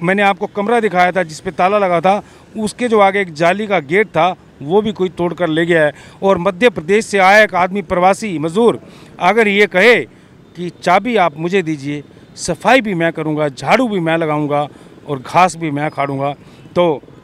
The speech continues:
इन नेताओं को कुछ शर्म जरूर करनी चाहिए। कैमरामैन सनी चौधरी के साथ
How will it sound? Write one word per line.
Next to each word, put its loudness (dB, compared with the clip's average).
इन 0
नेताओं 0
को -6
कुछ -10
शर्म -2
जरूर 0
करनी -4
चाहिए। -6
कैमरामैन 6
सनी 0
चौधरी 0
के -4
साथ 4